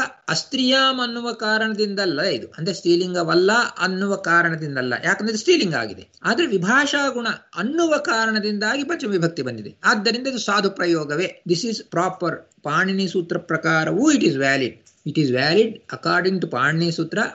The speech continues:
ಪಾಣಿನಿ ಸೂತ್ರ ಏನು ಹೇಳ್ತಾ ಇದೆ ಅಂದ್ರೆ ವಿಭಾಷಾ ಗುಣ ಶಬ್ದಗಳು ಸ್ತ್ರೀಲಿಂಗವಾಗದೇ ಇರುವ ಶಬ್ದಗಳು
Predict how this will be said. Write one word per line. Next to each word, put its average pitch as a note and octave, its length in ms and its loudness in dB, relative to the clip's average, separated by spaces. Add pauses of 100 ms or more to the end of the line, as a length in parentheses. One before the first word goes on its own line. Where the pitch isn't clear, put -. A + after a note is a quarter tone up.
ಪಾಣಿನಿ F#3+ 460 4
ಸೂತ್ರ E3+ 320 -2
ಏನು D#3+ 300 2
ಹೇಳ್ತಾ G#3+ 360 4
ಇದೆ E3+ 200 0
ಅಂದ್ರೆ F#3 500 -6 (100)
ವಿಭಾಷಾ F3+ 720 2
ಗುಣ E3+ 320 0
ಶಬ್ದಗಳು D#3+ 1080 0 (360)
ಸ್ತ್ರೀಲಿಂಗವಾಗದೇ F#3 1400 4
ಇರುವ F#3 200 2
ಶಬ್ದಗಳು F3 800 -2